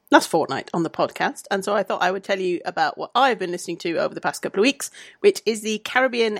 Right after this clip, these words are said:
S F Podcast, a podcast about all things science fiction, fantasy, horror, and folklore coming from the Caribbean. Um, it's just, it's just a really well done, really interesting podcast. Uh, it's almost entirely, uh, interviews with different authors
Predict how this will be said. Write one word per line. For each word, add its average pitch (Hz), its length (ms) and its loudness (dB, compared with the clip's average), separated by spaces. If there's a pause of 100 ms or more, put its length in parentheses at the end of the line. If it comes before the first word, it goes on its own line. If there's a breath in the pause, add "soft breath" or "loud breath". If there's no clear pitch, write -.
S 214 160 -4
F 190 220 -2
Podcast, - 580 2 (460 loud breath)
a 208 100 4
podcast 240 440 -2
about 196 240 0
all 214 200 0
things 202 440 -2
science 226 240 -4
fiction, 196 460 -2
fantasy, 190 680 -2
horror, 190 480 0
and 175 280 -6
folklore 175 480 -2
coming 180 340 -4
from 180 160 -6
the 165 40 -8
Caribbean. 285 600 2 (480 loud breath)
Um, 175 360 4 (580)
it's 381 100 4
just, 415 160 6
it's 294 160 -4
just 320 140 -6
a 269 40 -8
really 262 160 -6
well 240 160 2
done, 226 160 -4
really 214 220 2
interesting 202 360 -4
podcast. - 600 -2 (340 loud breath)
Uh, 214 160 4
it's 202 140 -2
almost 226 300 -2
entirely, 208 680 -2
uh, 180 340 -2
interviews 220 680 -2
with 202 100 0
different - 800 -2
authors 190 460 0